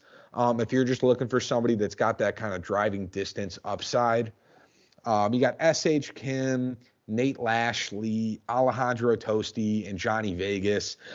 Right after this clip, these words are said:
They all come with their own set of drawbacks on why they're not my favorite options. Um, but again, on a, on a week where driving distance is super important, I think those guys are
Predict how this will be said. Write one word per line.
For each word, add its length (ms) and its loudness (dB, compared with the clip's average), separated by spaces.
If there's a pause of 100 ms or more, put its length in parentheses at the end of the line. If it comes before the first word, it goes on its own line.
(120)
They 160 4
all 320 6
come 500 2
with 360 0
their 260 6
own 260 -2
set 540 -2
of 480 -4 (540)
drawbacks 960 2
on 480 -6
why 260 0
they're 140 -2
not 320 -4
my 160 -10
favorite 640 -2
options. 800 0 (540)
Um, 300 0
but 140 6
again, 320 2
on 200 -8
a, 160 -8
on 140 -10
a 80 -6
week 340 0
where 420 2 (140)
driving 380 0
distance 380 -2
is 100 -8
super 300 -4
important, 420 -4
I 80 0
think 240 -8
those 240 0
guys 260 0
are 220 -2